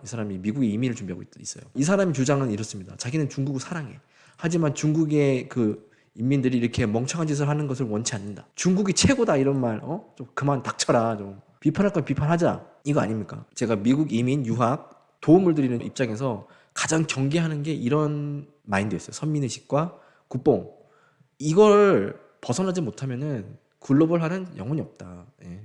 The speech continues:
저는 이제부터 반국뽕 운동을 해야 될 것 같아요. 예. 반국뽕 채널입니다. 갑자기 그 예전에 가나 친구가 생각이 나네요. 그 전기과 석사할 때 미국에서 가나에서 온 친구가 있었어요.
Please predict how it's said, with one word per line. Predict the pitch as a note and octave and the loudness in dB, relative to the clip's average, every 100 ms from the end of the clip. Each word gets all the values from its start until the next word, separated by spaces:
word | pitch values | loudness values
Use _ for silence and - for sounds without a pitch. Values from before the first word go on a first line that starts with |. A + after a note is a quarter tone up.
| - A2 | -10 -4
저는 | G#2+ G#2 F#2+ | -2 -2 -4
이제부터 | G#2+ G#2+ - - | -6 -6 -10 -8
반국뽕 | A2 C3+ C#3+ A#2 - C#3 A2 | -2 -2 -2 -6 -2 -2 -2
운동을 | G2 G2 F#2+ F#2+ - _ _ _ _ F3 | -4 -6 -6 -10 -18 _ _ _ _ -4
해야 | |
될 | D#3 | -4
것 | - D2+ | -4 -12
같아요. | - E2+ F2+ | -16 -12 -8
예. | E2+ - _ _ _ _ _ | -8 -10 _ _ _ _ _
반국뽕 | - A#2 C3 A#2+ - A#2+ A#2 | -6 -4 -4 -6 -6 -4 -4
채널입니다. | - A2+ F2 D#2 - _ | -6 -10 -10 -14 -20 _
갑자기 | - A#2+ A2 | 0 2 2
그 | - F2 E2+ E2 | 0 0 0 -2
예전에 | G2 A2+ G#2 F2+ E2 - | -4 -2 0 0 -2 -6
가나 | - G2 A#2+ | -4 0 0
친구가 | - A#2+ F#2+ | -2 -4 -6
생각이 | F2 F2+ F2 | -6 -8 -8
나네요. | E2+ C3 - _ _ _ _ | -8 -10 -12 _ _ _ _
그 | - | -6
전기과 | G#2+ C#3+ - | -2 0 0
석사할 | - C#3+ C#3 F#2 | 0 0 0 -2
때 | - E2+ - _ _ _ | -2 -4 -6 _ _ _
미국에서 | - F2 E2 A#2+ - _ - - _ - | -8 -6 -4 -6 -8 _ -20 -20 _ -6
가나에서 | - A#2 F#3 E3 C#3 | -2 2 2 2 0
온 | G#2+ F2 - - _ _ _ _ _ - | -2 -4 -8 -16 _ _ _ _ _ -12
친구가 | - E3 G#2+ | -2 -2 -2
있었어요. | - - - - | -4 -10 -16 -18